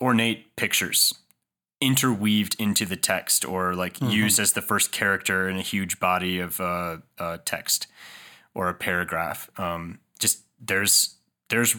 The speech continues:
Speaker 1: reasons behind that and history behind that, and I find it fascinating to see.
Speaker 2: Well, that was part of our media ecology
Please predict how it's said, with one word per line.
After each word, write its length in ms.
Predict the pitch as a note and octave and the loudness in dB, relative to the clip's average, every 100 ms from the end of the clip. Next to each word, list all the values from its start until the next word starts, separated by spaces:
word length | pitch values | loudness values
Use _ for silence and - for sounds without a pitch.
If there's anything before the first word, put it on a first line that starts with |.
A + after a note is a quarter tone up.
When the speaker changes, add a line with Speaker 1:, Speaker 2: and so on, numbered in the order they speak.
| - _ _ _ - | -6 _ _ _ 0
Speaker 1:
reasons 460 | B2 F#3 A2 F2+ | 4 4 4 2
behind 320 | - G2 F#2+ | 0 0 0
that 140 | F2+ F2 | 0 -2
and 100 | F2+ | 0
history 300 | A#2 - F#2+ | 0 0 0
behind 320 | F2+ F2+ F2 | -2 -2 -2
that, 60 | E2+ | -4
and 100 | F2+ | -2
I 80 | |
find 260 | F2+ G2 F#2+ | -2 0 0
it 140 | F2+ | -2
fascinating 480 | - F#2 - E2+ E2+ | 0 0 0 -2 -6
to 100 | E2+ | -4
see. 280 | F2 F2+ D#2+ _ - - - - - - _ _ _ _ _ _ _ _ - | -2 -2 -4 _ -20 -18 -18 -18 -20 -20 _ _ _ _ _ _ _ _ -4
Speaker 2:
Well, 120 | D#3 B2+ | 2 6
that 100 | C3+ | 6
was 160 | C#3 | 4
part 240 | - A#2+ A2+ | 4 2 4
of 80 | |
our 140 | A2 G#2+ | 2 0
media 400 | A2+ A2+ A2 G2+ | 0 0 0 -2
ecology 640 | - G2+ A2+ G#2+ G2+ | -2 -4 -2 -4 -8